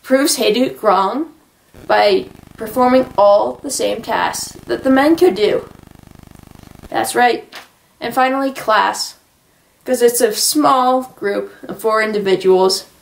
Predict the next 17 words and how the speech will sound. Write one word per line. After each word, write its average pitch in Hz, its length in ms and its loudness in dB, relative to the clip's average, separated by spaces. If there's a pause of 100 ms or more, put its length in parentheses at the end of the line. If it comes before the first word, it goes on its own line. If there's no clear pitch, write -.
(480)
fighting 285 600 -2 (220)
these 262 180 -2
giant 233 480 -2 (120)
multi-million 208 800 -2
dollar 180 280 2
companies. 359 760 -2 (1200)
That's - 200 -10
a - 60 -6
big 214 360 -2 (300)
class - 360 -4
gap. - 320 -6 (420)
Poor 220 140 0
people 233 400 2
versus 202 440 0
multi-million 208 600 -2
dollar 208 260 2
companies. 214 560 -4